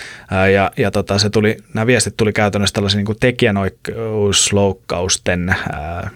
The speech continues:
niinku siihen puettu huijaus, missä sitten kalasteltiin näitä tunnuksia. Jos sitten onnistui itse, itse vuotamaan nuo tunnukset sieltä, niin sen seurauksena sitten, sitten tota,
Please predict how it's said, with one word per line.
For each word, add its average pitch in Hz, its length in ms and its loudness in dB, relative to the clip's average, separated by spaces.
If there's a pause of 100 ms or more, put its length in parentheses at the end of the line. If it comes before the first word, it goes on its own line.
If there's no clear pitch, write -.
niinku - 340 -6 (420)
siihen 95 400 2 (260)
puettu - 480 0 (400)
huijaus, 131 460 4
missä 107 220 2
sitten 98 200 -4
kalasteltiin 95 520 -2
näitä 85 220 -10
tunnuksia. 131 580 2
Jos 101 320 0
sitten 98 360 -4
onnistui 98 800 -2
itse, 92 360 -2 (320)
itse 98 260 -2
vuotamaan 95 580 -2
nuo 87 200 -8
tunnukset 95 600 -2
sieltä, 92 600 0 (420)
niin 90 140 -4
sen 98 200 0
seurauksena 90 760 -2
sitten, 90 340 -8 (1040)
sitten 101 480 0
tota, 87 460 -2